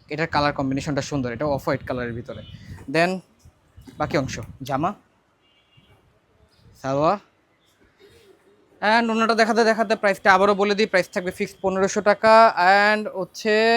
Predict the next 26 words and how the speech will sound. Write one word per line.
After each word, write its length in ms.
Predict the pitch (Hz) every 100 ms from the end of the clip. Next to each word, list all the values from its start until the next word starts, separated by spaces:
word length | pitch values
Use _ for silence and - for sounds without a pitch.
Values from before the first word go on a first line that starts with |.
| 240 202 180
অনলাইনে 300 | 175 175 180
নেওয়ার 160 | 175 170 180
নিয়ম, 200 | 185 147
ঢাকার 220 | 147 156 160
ভিতরে 260 | 156 190 143 127
ডেলিভারি 320 | 156 160 165 160
চার্জ 140 | 147 139
একশো, 200 | - 135 - _ _ _ 147
ঢাকার 240 | 151 170 165
বাইরে 220 | 170 185 190
ডেলিভারি 300 | 170 165 160
চার্জ 140 | 185 180 160
একশো 180 | - 196 190
পঞ্চাশ 260 | 165 147 151
টাকা। 160 | 147 117 120
একবার 180 | 131 147 151
নিয়ম 140 | 160 156
বলে 140 | 170 170
দিছি, 160 | 180 254 190
যাওয়ার 200 | 156 147 139
আরেকবার 260 | 147 151 170
রিমাইন্ড 220 | 156 143 131
করে 120 | 123 110
দিলাম। 160 | 107 - - _ _ _ _
সর্বশেষ 560 | - 185 180 196 233 226 - - _ _ _ _
ডিজাইনটা, 460 | 156 165 180 170